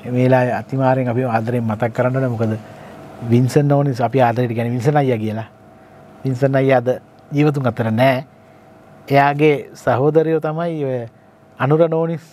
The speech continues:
සිසිර නෝනිස් කියලා හිටිය ජනප්‍රිය, ඒ කාලේ හිටිය අති ජනප්‍රිය ශබ්ද පරිපාරකවරුන් දෙදෙනෙක් තමයි සිසිර නෝනිස් සහ අනුර නෝනිස් කියන්නේ.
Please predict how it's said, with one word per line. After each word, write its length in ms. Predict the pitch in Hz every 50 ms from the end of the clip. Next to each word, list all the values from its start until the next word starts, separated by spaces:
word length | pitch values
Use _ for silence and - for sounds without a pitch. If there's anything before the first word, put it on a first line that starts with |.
| _ _ _ _ _ -
සිසිර 320 | 135 117 165 165 160 160
නෝනිස් 340 | 156 156 156 156 156 151 -
කියලා 180 | - 160 160
හිටිය 220 | 151 151 165 165 151
ජනප්‍රිය, 540 | 135 139 135 139 143 143 - - 151 151 147
ඒ 120 | 143 139
කාලේ 320 | 139 - 143 143 147 143
හිටිය 240 | 139 131 139 143 156
අති 340 | 147 135 - - _ - 127
ජනප්‍රිය 500 | 123 131 131 135 131 131 - 156 156 170 170 160 156 - - _ _ _ _ _ _ _ - -
ශබ්ද 320 | - 139 131 135 147 151
පරිපාරකවරුන් 800 | - 151 143 143 139 - 143 139 139 131 135 135 131 131 131 135 131
දෙදෙනෙක් 340 | 131 123 127 127 123 120 -
තමයි 360 | 123 127 143 156 170 175 165 -
සිසිර 340 | - - 123 139 143 147 143
නෝනිස් 300 | 139 135 139 139 139 123 -
සහ 40 | -
අනුර 340 | 147 151 151 135 123 123 120
නෝනිස් 320 | 110 104 98 92 90 - - -
කියන්නේ. 320 | - - - - -